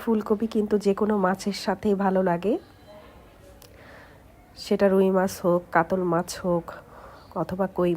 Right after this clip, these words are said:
মাছ। আমার এইভাবে তরকারি রান্না খেতে খুব ভালো লাগে। তো মাছটা ভালোভাবে মশলা মাখানো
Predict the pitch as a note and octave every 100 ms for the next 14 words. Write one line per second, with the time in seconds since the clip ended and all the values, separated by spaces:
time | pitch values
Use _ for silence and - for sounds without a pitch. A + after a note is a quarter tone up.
0 | D#3 G#3 - - - - - - - -
1 | - - F#3 G3+ G3+ F3+ F#3+ F#3 F3 E3+
2 | F#3+ G3 G3 F#3 F#3 E3+ - F3 F3 E3+
3 | E3+ E3+ F3+ - - F3 E3+ F3+ E3 E3
4 | F3+ F3 E3+ F3+ D#4+ - - - - -
5 | - - - - - - - - - -
6 | - - F#3+ F#3 E3+ F#3 F#3+ - G#3+ C4
7 | - - - - - - - - - -
8 | - F3 G3+ G3 G3+ F#3 E3+ G3+ G3 G3
9 | G3+